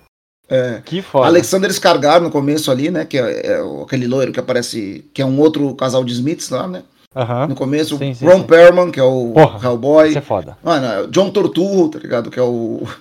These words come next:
Speaker 1: <laughs> que é o cara ricão lá. A nossa, como é que é o nome da mulher do
Speaker 2: Qual ricão?
Speaker 1: do Casa de Pa-, ah, o, o ricão que é do, do segundo episódio, pô.
Speaker 2: Ah, tá, pode
Speaker 1: Que é a
Speaker 2: crer.
Speaker 1: missão que eles têm que injetar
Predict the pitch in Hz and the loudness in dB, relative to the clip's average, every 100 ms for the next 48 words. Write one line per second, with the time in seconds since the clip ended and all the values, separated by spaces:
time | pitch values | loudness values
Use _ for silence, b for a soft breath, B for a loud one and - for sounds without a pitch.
0 | _ - - _ 143 123 - 131 117 - | _ -20 -20 _ -12 -6 -4 -2 -4 -12
1 | - 135 131 151 143 135 151 156 B B | -10 -8 -2 0 0 -2 -4 -6 B B
2 | - - 147 139 127 120 135 151 165 156 | -10 -2 0 0 -2 -4 -2 0 2 2
3 | 131 117 - _ _ _ _ - 175 208 | 2 -4 -12 _ _ _ _ -6 -2 2
4 | 202 190 180 175 175 160 165 151 135 127 | 4 6 6 6 8 8 6 2 0 -8
5 | 117 117 208 139 - 147 117 104 139 131 | -8 0 2 0 0 0 0 -6 -10 -8
6 | 120 - _ _ - 156 143 143 - - | -8 -14 _ _ -2 0 0 -6 -10 -12
7 | _ - 226 190 - 180 175 156 185 - | _ 0 4 4 4 4 4 4 0 4
8 | 208 196 180 160 139 160 156 151 139 131 | 4 4 0 0 0 2 4 4 2 -4
9 | 127 120 - _ - - 156 185 185 156 | -8 -10 -14 _ -12 -6 0 0 0 4
10 | 165 160 151 85 - - 156 165 139 120 | 6 6 2 -10 -16 2 4 4 2 0
11 | 127 143 156 151 160 160 151 156 151 151 | 0 2 2 2 2 2 0 0 0 -4
12 | 147 156 139 147 151 | -4 -2 0 0 0